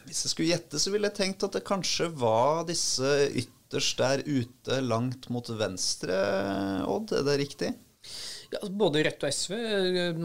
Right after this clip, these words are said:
Speaker 2: har, de er i siget, åpenbart. Men F R P, eh, vil jeg si at det er de som ser ut til å ha den tydeligste oppdriften.
Speaker 1: Mm.
Speaker 2: De to første ukene,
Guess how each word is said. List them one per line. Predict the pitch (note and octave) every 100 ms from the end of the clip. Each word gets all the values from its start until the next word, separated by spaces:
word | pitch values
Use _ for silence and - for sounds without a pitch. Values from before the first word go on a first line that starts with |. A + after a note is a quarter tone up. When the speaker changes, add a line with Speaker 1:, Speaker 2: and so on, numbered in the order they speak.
| D3
Speaker 2:
har, | E3+ F#3 -
de | G3 G3+
er | F#3+
i | -
siget, | A#2 C3 B2+ - _ _ F3+
åpenbart. | D3+ B2+ C#3 - - _
Men | D#3+ E3+ F#3+ - _ _ _
F | - F#3+ - -
R | C3 C#3
P, | - C#4+ - - -
eh, | A2+ A2 A2
vil | A2 G#2+
jeg | -
si | D#3+
at | D3+ D#3 -
det | D#3+
er | D#3+ D#3
de | C3+
som | - D#3+
ser | D#3 C#3
ut |
til | D3
å | C3+
ha | C3
den | D#3+ - -
tydeligste | - F3 C3 G#2+ A2+ - -
oppdriften. | - B2+ A#2+ - F3 - -
Speaker 1:
Mm. | A#2+ - - - -
Speaker 2:
De | E3
to | - D#3+
første | E3+ - - C#3+ C#3+ C#3+ C#3+ D3 D3
ukene, | D3 - D#3+